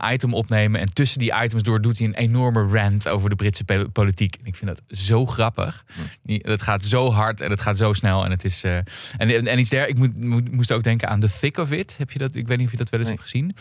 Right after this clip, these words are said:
Speaker 2: Nee.
Speaker 1: Dat is eigenlijk de, de, de vorige serie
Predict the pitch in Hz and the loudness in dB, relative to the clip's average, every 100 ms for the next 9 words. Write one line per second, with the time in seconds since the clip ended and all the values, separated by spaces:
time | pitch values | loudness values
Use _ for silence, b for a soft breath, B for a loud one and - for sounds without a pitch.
0 | - 92 95 - 92 - 117 110 110 104 | -8 -8 -8 -4 -2 0 0 2 4 4
1 | 104 107 B B B 101 104 104 101 101 | 2 0 B B B -6 2 4 4 4
2 | - 101 98 104 98 95 92 - - 160 | 2 -2 -2 0 2 0 -2 -2 2 2
3 | 190 - 120 - 139 156 151 151 180 208 | 2 2 0 2 2 0 -2 -2 -2 -4